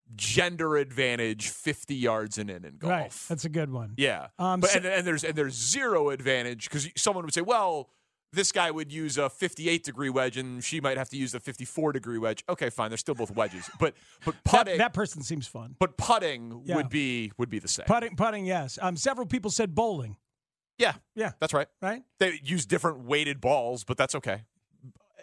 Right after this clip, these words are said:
Speaker 1: Any ball would be heavy enough to knock
Speaker 2: Yeah.
Speaker 1: down all the pins.
Speaker 2: Yeah.
Speaker 1: So, yeah,
Speaker 2: I don't,
Speaker 1: that
Speaker 2: I,
Speaker 1: would be fine.
Speaker 2: I'm, I don't really wanna watch it, I don't
Speaker 1: No.
Speaker 2: think.
Speaker 1: Darts.
Speaker 2: D-, yeah, darts, archery, lots of target sports.
Speaker 1: Yeah. But the,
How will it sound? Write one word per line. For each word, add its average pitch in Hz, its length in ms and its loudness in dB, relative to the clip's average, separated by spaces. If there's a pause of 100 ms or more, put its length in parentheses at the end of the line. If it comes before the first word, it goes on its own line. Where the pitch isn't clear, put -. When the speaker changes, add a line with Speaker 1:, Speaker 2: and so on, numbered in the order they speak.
(340)
Speaker 1:
Any 160 200 2
ball 139 220 4
would 131 100 0
be 127 120 -2
heavy 135 240 2
enough 131 160 0
to 139 80 -6
knock 127 160 4
Speaker 2:
Yeah. 196 80 4
Speaker 1:
down 127 100 4
all 117 80 2
the 98 80 -8
pins. 110 400 -2
Speaker 2:
Yeah. 180 80 0
Speaker 1:
So, 104 320 0
yeah, 110 180 -2 (160)
Speaker 2:
I 180 120 0
don't, 180 80 -4
Speaker 1:
that 120 60 6
Speaker 2:
I, - 20 8
Speaker 1:
would 104 100 2
be 113 60 -8
fine. 92 260 0
Speaker 2:
I'm, 202 160 0
I 185 60 2
don't 196 100 -2
really 185 160 0
wanna 170 160 -2
watch 160 260 -2
it, 165 120 -14 (200)
I 175 80 -6
don't 160 100 -4
Speaker 1:
No. 220 100 4
Speaker 2:
think. 165 220 -4 (140)
Speaker 1:
Darts. - 680 0 (140)
Speaker 2:
D-, 247 80 -14 (160)
yeah, 190 100 0
darts, 226 400 2
archery, 233 640 0 (340)
lots 214 200 -2
of 202 80 -4
target 226 400 0
sports. - 640 -6 (180)
Speaker 1:
Yeah. 160 320 2 (1160)
But 170 160 2
the, 185 180 4